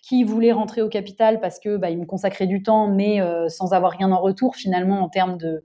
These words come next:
euh, financier. Donc, je leur ai dit, « Bah, très bien, rentrez au capital. » Donc, j'ai fait une première levée de fonds, euh, en equity. Et là, j'ai lâché un certain pourcentage de ma boîte à ces gens-là, en qui j'ai grande confiance et,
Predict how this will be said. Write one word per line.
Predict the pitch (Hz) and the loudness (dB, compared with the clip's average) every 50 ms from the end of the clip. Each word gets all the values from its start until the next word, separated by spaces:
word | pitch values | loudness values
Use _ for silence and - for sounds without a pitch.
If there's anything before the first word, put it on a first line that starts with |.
| - - - - - _ _ - 262 - - - - _ _ _ _ _ - - _ _ 180 | -16 -20 -20 -20 -20 _ _ -20 -20 -20 -20 -20 -20 _ _ _ _ _ -20 -20 _ _ -20
euh, | 180 185 190 _ 175 160 | -20 -20 -20 _ -20 -16
financier. | - - 202 185 185 160 - - 294 453 453 240 | -6 -2 0 0 0 -2 -2 0 2 2 2 2
Donc, | 202 180 | -2 -6
je | 151 165 | -6 -4
leur | 175 160 | -4 -4
ai | 165 165 | -4 -6
dit, « | 214 180 | -4 -6
Bah, | 170 160 | -6 -6
très | - - | -6 -8
bien, | 180 180 233 320 | -4 -2 0 0
rentrez | 262 202 190 190 - 196 | 0 -2 -4 -6 -8 -10
au | 180 | -10
capital. » | - 175 165 - _ - 220 320 359 | -8 -10 -14 -12 _ 0 2 2 2
Donc, | 285 190 | 0 -6
j'ai | 170 165 | -8 -10
fait | - 180 | -12 -14
une | 175 | -14
première | 156 - 214 214 214 214 208 | -8 -6 -4 -2 -2 -2 0
levée | 208 196 185 196 | 0 0 0 0
de | 190 196 | -2 -4
fonds, | - - 220 220 226 _ _ _ _ _ _ _ - 170 | -6 -4 -4 -4 -4 _ _ _ _ _ _ _ -2 0
euh, | 175 170 170 165 - | 2 2 2 2 2
en | 190 190 196 | 2 0 0
equity. | 190 185 - - 190 - - 202 214 220 220 202 - | -2 -4 -6 -8 -10 -8 -6 -4 -2 -2 -2 -2 -2
Et | 196 180 | -2 0
là, | 180 190 196 | 2 2 2
j'ai | 185 170 180 | 2 0 -4
lâché | 165 170 170 - - 190 190 175 | -6 -8 -8 -6 -6 -4 -4 -4
un | 165 - | -6 -8
certain | - 170 - 180 170 | -10 -10 -8 -8 -8
pourcentage | - 175 - - 175 160 - 185 185 175 | -8 -10 -8 -6 -6 0 0 0 0 0
de | 165 165 | -4 -4
ma | 170 165 | -4 -2
boîte | 165 170 180 175 - | -2 -2 -2 -4 -4
à | 165 | -12
ces | 165 - 175 165 | -14 -10 -8 -6
gens-là, | 165 165 165 170 175 180 - - | -2 -2 2 2 2 2 2 0
en | 190 185 | -4 -4
qui | - - 214 | -4 -4 -6
j'ai | 170 175 170 | -4 -4 -6
grande | - - 208 208 208 | -2 0 0 0 0
confiance | 202 202 190 - - 208 208 202 - | -4 -8 -10 -6 -4 -4 -4 -4 -4
et, | 180 165 165 165 160 156 | -6 -4 -4 -4 -6 -6